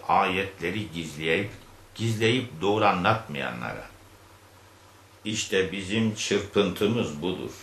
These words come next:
İncil'deki ayetler gizlenmeseydi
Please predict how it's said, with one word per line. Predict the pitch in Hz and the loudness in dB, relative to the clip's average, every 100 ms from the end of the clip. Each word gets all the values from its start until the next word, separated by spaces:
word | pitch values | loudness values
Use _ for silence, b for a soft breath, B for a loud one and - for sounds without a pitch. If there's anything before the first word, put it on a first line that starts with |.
| - - - - - - - - - - - - - - - - - - - - - - | -20 -20 -20 -20 -20 -20 -20 -20 -20 -20 -20 -20 -20 -20 -20 -20 -20 -20 -20 -20 -20 -10
İncil'deki | 101 120 117 120 117 113 110 - | -2 0 0 -2 2 2 4 6
ayetler | 107 107 107 101 98 110 95 80 | 8 8 6 4 4 6 4 -2
gizlenmeseydi | 95 87 92 135 123 85 - 85 78 69 67 | -2 4 8 8 8 4 4 4 2 0 -4